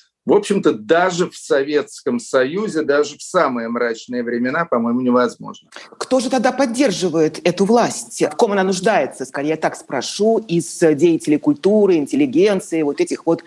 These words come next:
Speaker 2: музыкантов?
Speaker 1: Вся наша культурная элита, и там, и недоэлита,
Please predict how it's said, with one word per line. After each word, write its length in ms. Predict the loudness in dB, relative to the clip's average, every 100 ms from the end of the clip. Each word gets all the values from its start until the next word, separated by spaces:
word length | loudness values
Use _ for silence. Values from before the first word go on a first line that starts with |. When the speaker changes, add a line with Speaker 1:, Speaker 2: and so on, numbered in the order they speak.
| -2
Speaker 2:
музыкантов? 800 | 2 2 2 2 2 0 -4 -6 _
Speaker 1:
Вся 300 | -16 -4 -2
наша 340 | 0 0 -2 -4
культурная 800 | -4 0 2 2 2 2 2
элита, 760 | 0 -2 -2 2 4 4 4 2
и 100 | 0
там, 240 | -4 -4
и 60 | 0
недоэлита, 1040 | 0 0 2 2 2 0 -4 -6 -2 0